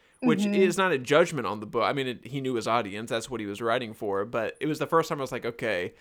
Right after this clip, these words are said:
Speaker 1: he's in his late thirties at least. And, you know, this girl's just twenty years old and, you know, she's,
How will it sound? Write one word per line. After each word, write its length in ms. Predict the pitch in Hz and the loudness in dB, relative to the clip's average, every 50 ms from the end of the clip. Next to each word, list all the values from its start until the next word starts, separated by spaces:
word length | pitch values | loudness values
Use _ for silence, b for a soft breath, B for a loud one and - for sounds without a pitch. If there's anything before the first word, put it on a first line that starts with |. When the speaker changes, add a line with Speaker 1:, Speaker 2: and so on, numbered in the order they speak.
| b b b b b b b b b b _ | b b b b b b b b b b _
Speaker 1:
he's 300 | - 160 190 185 160 143 | -4 -4 -2 -2 -4 -4
in 100 | 127 123 | -4 -4
his 180 | 117 107 101 113 | -6 -8 -6 -4
late 300 | 113 127 135 - - - | -4 -4 -4 -4 -6 -2
thirties 400 | 123 120 131 139 117 101 101 123 | 0 0 0 0 -2 -4 -4 -4
at 160 | 101 - 55 | -6 -4 -4
least. 540 | 107 123 131 120 - - - - - - - _ _ - | -6 -6 -6 -8 -8 -10 -12 -14 -16 -20 -20 _ _ -4
And, 200 | 127 123 117 113 | -4 -4 -2 -4
you 60 | 113 | -2
know, 120 | 113 110 107 | -2 -2 -2
this 140 | 117 117 - | -4 -4 -2
girl's 260 | 139 131 123 120 120 | 0 0 0 0 -2
just 140 | - 123 - | -6 -10 -8
twenty 240 | - 131 123 127 131 | -6 -4 -4 -2 -2
years 240 | 127 127 127 120 123 | -2 -2 -2 -2 -2
old 360 | 117 117 117 117 117 117 113 | 0 2 2 2 2 2 0
and, 240 | 113 113 110 107 - - | -4 -6 -8 -10 -10 -8
you 120 | - 120 107 | -6 -4 -2
know, 180 | 101 98 98 | 0 0 2
she's, 420 | - 330 285 302 - 415 403 - | 2 4 4 6 4 4 2 4